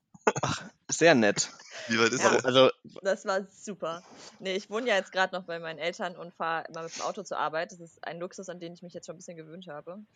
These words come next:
Speaker 3: Das muss ich mir wieder abgewöhnen. Weil wenn ich dann umgezogen bin, fahr ich dann nur noch mit dem Fahrrad. Und, äh, dann gibt's halt so eine coole Bahntrasse, die man fahren kann.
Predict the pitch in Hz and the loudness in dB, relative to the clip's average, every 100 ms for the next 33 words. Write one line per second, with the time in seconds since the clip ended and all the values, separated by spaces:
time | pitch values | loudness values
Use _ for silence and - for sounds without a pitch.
0 | _ _ _ _ _ _ _ 165 180 165 | _ _ _ _ _ _ _ -20 -18 -16
1 | 165 151 135 - 151 139 151 202 - _ | -14 -10 -8 -8 -12 -12 -14 -16 -20 _
2 | _ _ 147 156 170 160 139 175 190 - | _ _ -12 -10 -10 -10 -10 -10 -12 -10
3 | 208 202 185 190 - 165 170 160 156 160 | -10 -10 -10 -10 -4 -4 -4 -10 -12 -12
4 | 156 139 143 - 135 135 160 240 - - | -12 -14 -16 -8 -8 -6 -6 -8 -10 -16
5 | 165 156 165 - 151 147 151 147 - _ | -18 -18 -18 -12 -10 -8 -8 -10 -14 _
6 | _ _ - 156 151 - - - 170 - | _ _ -10 -8 -8 -12 -20 -20 -16 -10
7 | 175 170 170 - 202 190 180 240 151 - | -10 -10 -14 -12 -12 -4 -4 -4 -12 -18
8 | 143 143 - 151 156 156 | -18 -18 -16 -16 -16 -18